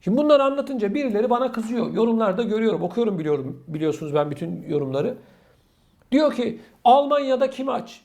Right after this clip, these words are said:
Ya kardeşim aç deyimi karnı aç anlamında söylemiyorum ben. Sen bir ülkeye otuz beş kırk yıl boyunca çalış, üret. Her yıl vergini öde, maaşından para kesilsin. Sonra da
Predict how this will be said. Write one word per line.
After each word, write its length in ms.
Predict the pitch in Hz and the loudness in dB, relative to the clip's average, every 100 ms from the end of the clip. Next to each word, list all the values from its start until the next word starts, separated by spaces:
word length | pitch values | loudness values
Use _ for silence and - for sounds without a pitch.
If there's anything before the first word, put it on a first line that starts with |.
| - | -4
Ya 240 | 208 208 | -2 -2
kardeşim 420 | - 262 240 - - - | -2 -2 -2 -10 -10 0
aç 320 | 269 269 - | 0 0 -4
deyimi 340 | 247 226 175 | -2 0 -2
karnı 480 | - 240 277 262 254 | 2 2 2 0 -2
aç 220 | 247 247 - | -2 -2 0
anlamında 480 | - 247 240 247 | 0 0 -2 -4
söylemiyorum 680 | 262 226 254 262 254 196 156 | -2 2 4 2 -2 -4 -6
ben. 120 | 135 117 - _ _ _ - | -10 -14 -20 _ _ _ -2
Sen 360 | 262 285 262 | 2 2 2
bir 160 | 269 277 | 0 0
ülkeye 320 | 220 226 - | 2 2 2
otuz 300 | 214 220 247 | -4 -6 0
beş 180 | 247 240 | 0 0
kırk 240 | 277 233 | -8 -4
yıl 140 | 254 226 | -2 0
boyunca 300 | 240 220 - | 0 -2 -4
çalış, 420 | 254 277 233 - | 0 0 -2 -8
üret. 440 | 247 262 247 - - _ _ _ _ _ _ _ _ | 0 2 2 0 -16 _ _ _ _ _ _ _ _
Her 300 | 196 269 262 | 4 6 4
yıl 320 | 240 254 165 | -2 -2 2
vergini 400 | 208 233 240 294 | 2 2 0 0
öde, 380 | 269 156 - - | 0 -2 -6 -8
maaşından 600 | 165 208 220 226 233 214 | -4 -4 -4 -2 -2 0
para 220 | 180 208 | 0 0
kesilsin. 600 | 240 233 226 - 262 - - _ _ | -2 -4 -4 -2 -4 -6 -20 _ _
Sonra 420 | - 277 311 269 | 4 6 6 4
da 300 | - 226 - | 0 -6 -10